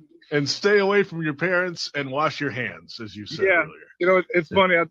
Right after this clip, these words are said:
Speaker 2: my grandfather's a hundred. He's a World War Two vet, and, you know, we go see him when we're home two or three times a week. So it's, it's odd not getting to see him, but I think about him a lot, and I think about, uh, what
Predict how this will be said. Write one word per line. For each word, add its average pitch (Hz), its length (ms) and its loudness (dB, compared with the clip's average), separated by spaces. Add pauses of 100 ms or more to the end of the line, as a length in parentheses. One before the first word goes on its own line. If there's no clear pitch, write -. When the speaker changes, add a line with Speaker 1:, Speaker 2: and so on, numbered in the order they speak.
(120)
Speaker 2:
my 170 140 0
grandfather's 156 580 -2
a 135 80 -10
hundred. 139 340 -10
He's 139 140 -18
a 135 60 -18
World 139 260 -4
War 135 200 -8
Two 147 240 -8
vet, 131 240 0
and, 123 160 -12 (340)
you 143 120 -4
know, 135 80 0
we 165 140 4
go 170 140 6
see 156 240 4
him 139 160 2
when 147 120 2
we're 143 140 4
home 156 360 2
two 156 140 2
or 135 60 0
three 131 200 0
times 139 300 2
a 127 40 -2
week. 135 260 0
So 135 160 0
it's, 123 200 -8 (260)
it's 123 180 -6
odd 151 280 2
not 135 200 2 (100)
getting 135 240 2
to 123 60 0
see 151 240 2
him, 135 100 4
but 131 100 2
I 135 100 4
think 160 220 2
about 135 220 4
him 139 180 2
a 123 40 0
lot, 117 300 -2
and 120 120 -4
I 120 80 -4
think 127 240 -2
about, 120 340 0
uh, 113 200 -2 (440)
what 131 200 2